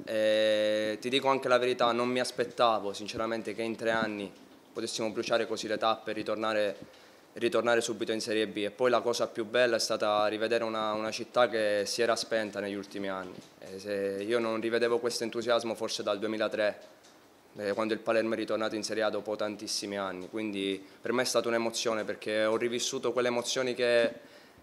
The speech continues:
che avevo sognato da bambino, le ho, le ho rivissute da protagonista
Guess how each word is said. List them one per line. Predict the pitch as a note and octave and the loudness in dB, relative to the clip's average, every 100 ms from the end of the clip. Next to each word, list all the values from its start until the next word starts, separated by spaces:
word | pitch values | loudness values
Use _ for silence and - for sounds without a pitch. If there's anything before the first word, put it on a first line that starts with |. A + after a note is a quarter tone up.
| - - | -20 0
che | A#2+ | 4
avevo | A#2 B2 A#2+ B2 A#2+ A#2+ A#2 | 6 6 6 6 8 6 2
sognato | - - B2 B2+ C3+ C3 | -4 -2 2 6 8 8
da | B2 | 6
bambino, | A#2+ B2 A#2+ A#2+ C#3+ D3 C#3 C#3 | 6 4 4 2 2 2 0 -2
le | A2+ | 0
ho, | A2+ A2+ | 2 2
le | A2+ | 2
ho | |
rivissute | A#2 A#2 A2+ A#2 | 0 -2 -2 -2
da | A2 A2 A2 | 2 2 2
protagonista | A2+ A2+ A2 A2+ A2+ - A2 G#2+ G#2 G2+ G#2 G2+ G2 | 0 0 0 0 -2 -2 2 4 4 4 4 2 0